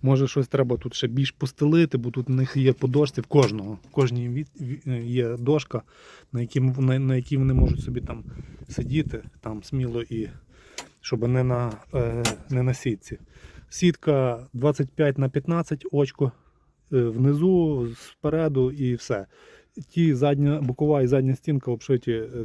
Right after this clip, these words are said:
таким матеріалом, що не продувається. От. Е, тут криша не піднімається, я її прикрутив, бо вона, е, пла-,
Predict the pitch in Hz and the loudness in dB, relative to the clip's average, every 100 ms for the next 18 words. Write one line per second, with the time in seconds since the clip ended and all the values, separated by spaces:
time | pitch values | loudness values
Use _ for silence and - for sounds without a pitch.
0 | - 113 - 120 113 113 113 135 120 113 | -8 -12 -6 -4 -4 -4 -2 2 2 0
1 | 117 120 113 120 120 104 95 - - _ | -4 -4 4 6 6 2 -4 -14 -20 _
2 | - - - - - - - - _ _ | -20 -20 -20 -20 -20 -20 -20 -20 _ _
3 | - 139 135 110 107 - - - - - | -20 -2 0 2 0 -10 -12 -14 -12 -4
4 | 139 127 123 123 123 123 - 190 156 151 | 0 2 2 0 -2 -2 0 0 4 2
5 | 143 127 127 139 131 131 175 180 170 143 | 2 0 2 2 2 2 2 4 2 4
6 | 139 131 131 - 135 151 147 165 135 113 | 4 4 2 0 -2 -2 -2 0 -2 -2
7 | 117 120 117 - - - 143 110 104 - | -4 -2 -4 -6 -20 -16 -10 -10 -10 -4
8 | 127 117 | -2 -2